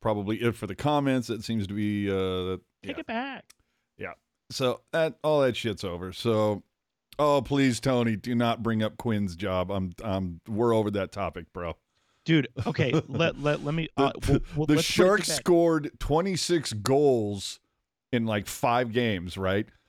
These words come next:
Speaker 1: Not once during that time did I hear anybody bring up Quinn's job or
Speaker 2: Here,
Speaker 1: what a
Speaker 2: let me
Speaker 1: great job he was doing. But,
Speaker 2: Let's, let's
Speaker 1: you know, but they score one goal in three games, and it's, "Oh, fire Quinn." Come on.
Speaker 2: Let, let's put it this way.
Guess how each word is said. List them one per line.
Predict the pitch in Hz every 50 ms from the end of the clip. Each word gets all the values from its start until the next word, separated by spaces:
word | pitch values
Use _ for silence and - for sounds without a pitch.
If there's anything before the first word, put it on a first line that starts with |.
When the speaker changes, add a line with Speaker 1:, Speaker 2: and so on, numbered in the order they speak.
| _ _ -
Speaker 1:
Not | 117 139 156 151 151 -
once | 165 151 214 277 302 302 277 190 - - -
during | 139 120 190 202 202 196 190 180 175 160
that | 156 165 165 160 -
time | - 147 160 147 123 113 110
did | 117 110
I | 117 120
hear | 127 120 - -
anybody | - 285 311 311 294 277 269 262 269
bring | 196 190 208 208 196 185
up | 185 185 -
Quinn's | - 165 160 160 156 123
job | 120 123 98 85 73 - - - _ _ _ _ _ _ _ _ _ -
or | 160 151 147 135
Speaker 2:
Here, | 123 131
Speaker 1:
what | 160 160
a | 156
Speaker 2:
let | -
me | -
Speaker 1:
great | 139 170 180 175 131
job | 117 160 156 151 151 127 117
he | 113 - 147 139
was | 120 120 147 190 185 180 170 147 139
doing. | 143 160 139 110 92 76 _ _ _ _ _ _ _ _ _ _ -
But, | 123 110 135 127 139
Speaker 2:
Let's, | 165 - - -
let's | 175 180 190 185 - - 170
Speaker 1:
you | 160 143
know, | 135 135
but | 135 147 -
they | 160 151
score | - - - 170 170 156 147
one | 135 131 131 143 175 220 233 226
goal | 202 208 202 196 196 180
in | 160 143
three | 127 - 156 165 170 165
games, | 151 165 160 147 131 120 113 110 110 -
and | - 135 123
it's, | 123 117 - -
"Oh, | - 254 262 220 -
fire | - - 196 202 190 175 139
Quinn." | - - 151 120 87 80 - _ -
Come | - - 165 107 87
on. | 82 82 82 82 82 80 80 80 78 73 _ _ _ _ _ -
Speaker 2:
Let, | 143 156 151 139
let's | 151 165 170 -
put | - - 202
it | 190 -
this | - 151 - -
way. | - 110 104 113